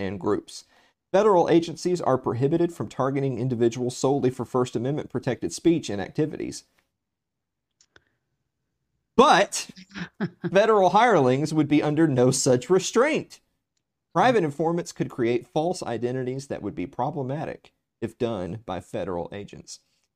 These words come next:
Speaker 1: So, uh, take a quick pause right there. This sounds so much like what we've talked about very recently about big tech. You
Speaker 2: Yeah.
Speaker 1: think of, you, you think of your Facebooks and your Twitters and your YouTubes and the, and the big platforms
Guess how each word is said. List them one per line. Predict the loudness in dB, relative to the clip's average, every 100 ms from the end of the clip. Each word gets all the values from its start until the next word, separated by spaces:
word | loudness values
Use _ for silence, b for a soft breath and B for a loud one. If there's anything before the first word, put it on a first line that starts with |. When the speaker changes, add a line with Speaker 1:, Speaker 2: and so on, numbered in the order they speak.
| _ _ _ _
Speaker 1:
So, | 0 2
uh, | 2 -2 -6
take | 0 2 0
a |
quick | 2 2 2
pause | 2 2 2
right | 0 0
there. | 2 2 2 0
This | 2 2 2
sounds | 2 2 0 -2 -6
so | 0 2 4 4
much | 4 2 2 0 -6 -16 -12 -2
like | 0 0 -4
what | 0 2
we've | 2 -2 -2
talked | -6 -6 -4
about | -6 -6
very | -6 -4 -2
recently | -2 -2 -4 -10 -8 -8 -6
about | -6 -4 -4 -6 -6
big | -6 -6
tech. | -6 -6 -6 -14 _ _ -6
You |
Speaker 2:
Yeah. | -4
Speaker 1:
think | -2 0
of, | -2 -2
you, | -6 -6
you | -4
think | -4 -4
of | -4 -6
your |
Facebooks | -4 0 0 0 0 0 0 -6
and | -4
your | -4
Twitters | -4 0 4 6 6 4 0
and | -4 -4
your | -2 0
YouTubes | 4 4 2 0 2 0 -2
and | -4 -2
the, | -2
and | -2
the | 2
big | 2 2
platforms | 0 0 0 0 2 0 -4